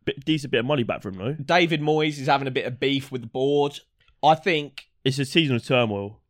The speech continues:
Speaker 2: it's looking a little bit ropey for West
Speaker 1: And they're
Speaker 2: Ham.
Speaker 1: fighting on two fronts.
Speaker 2: They're fighting on two fronts. They've got,
Speaker 1: A
Speaker 2: uh,
Speaker 1: lack of
Speaker 2: a hundred
Speaker 1: depth.
Speaker 2: mil weight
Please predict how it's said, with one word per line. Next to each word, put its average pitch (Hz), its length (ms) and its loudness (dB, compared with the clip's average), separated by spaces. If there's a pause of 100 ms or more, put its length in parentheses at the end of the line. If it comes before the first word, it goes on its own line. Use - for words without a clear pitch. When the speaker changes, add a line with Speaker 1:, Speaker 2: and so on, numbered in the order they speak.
Speaker 2:
it's 135 220 -2
looking 143 420 2
a 123 80 0
little 135 220 2
bit 123 200 0
ropey 120 440 -2
for 104 160 -10
West 160 120 6
Speaker 1:
And 170 80 6
they're 156 120 6
Speaker 2:
Ham. - 80 -6
Speaker 1:
fighting 147 260 8
on 117 120 2
two 120 200 2
fronts. - 480 -4 (100)
Speaker 2:
They're 113 80 -6
fighting 185 360 4
on 170 80 -4
two 147 240 0
fronts. 120 500 -6 (300)
They've 139 460 2
got, 147 360 4 (360)
Speaker 1:
A 139 40 4
Speaker 2:
uh, 131 180 6
Speaker 1:
lack 143 140 8
of - 60 -4
Speaker 2:
a 131 40 0
hundred 180 420 6
Speaker 1:
depth. 156 120 -4
Speaker 2:
mil 139 520 2 (1080)
weight 135 640 0